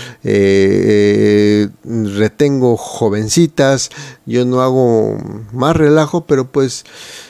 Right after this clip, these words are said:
pues siéntate a dialogar conmigo y vemos cómo podemos llegar a un acuerdo, igual hasta te doy un varo y me dejas vender lo que yo vendo,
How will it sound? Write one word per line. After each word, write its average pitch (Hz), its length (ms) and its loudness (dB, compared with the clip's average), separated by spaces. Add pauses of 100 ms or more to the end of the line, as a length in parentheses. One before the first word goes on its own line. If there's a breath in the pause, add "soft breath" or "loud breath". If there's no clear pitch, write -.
(160 loud breath)
pues 120 180 -4
siéntate 233 360 0
a 180 80 4
dialogar 160 340 2
conmigo 202 400 -4
y 175 80 -2
vemos 185 400 -4
cómo 170 300 -6
podemos 151 640 -4
llegar 117 280 0
a - 20 -6
un 135 100 -6
acuerdo, 151 520 0
igual 131 200 0
hasta 131 220 -6
te - 120 -14
doy 117 220 -8
un 117 160 -2
varo 143 400 0 (460 loud breath)
y 107 80 -4
me 98 160 0
dejas 107 540 -4
vender 104 360 0
lo 120 140 2
que 104 140 -2
yo 113 140 4
vendo, 156 540 0